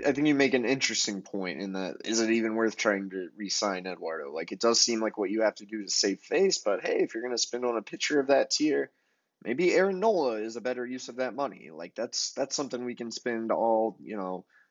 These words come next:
October, November talking about on this pod. Um, I don't know what offers Scott Harris did or didn't have in, like, the last twenty minutes, and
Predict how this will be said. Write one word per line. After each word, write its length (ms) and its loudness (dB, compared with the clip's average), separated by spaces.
October, 400 0
November 440 0
talking 320 -4
about 200 -4
on 140 -12
this 120 -12
pod. 380 -4
Um, 560 -4
I 160 8
don't 180 4
know 360 8
what 420 4
offers 420 6
Scott 220 6
Harris 300 4
did 300 0
or 80 -2
didn't 240 -4
have 360 -2
in, 100 -10
like, 220 -10
the 80 -8
last 320 -2
twenty 300 -8
minutes, 520 -8
and 300 -8